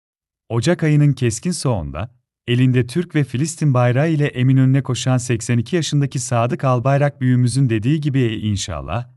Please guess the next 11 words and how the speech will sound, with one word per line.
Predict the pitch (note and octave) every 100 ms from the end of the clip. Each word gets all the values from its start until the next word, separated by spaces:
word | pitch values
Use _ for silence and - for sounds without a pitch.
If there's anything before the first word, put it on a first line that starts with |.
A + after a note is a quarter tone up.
| _
bu | A#2+ E3
anlamlı | D3+ C#3+ C3+ C#3 D#3+
birliktelik | D3 C#3+ - D3 D#3
dirilişinde | D#3 D3+ D3 E3+ E3+
miladı | D#3 D3 C#3 B2+
olur." | E2+ C#2 - _ _ _ _ _ _ _ _ _ _ _ _ _ _ _ _ -
Enflasyon | A#2+ B2 B2+ B2+ B2 B2+ D#3+ D#3+
ve | D3+
asgari | A#2 A#2 - C3 E3+
hesap | D3+ D3+ E3 -
dengesi. | C3 G2+ D#2 - D#2 B1+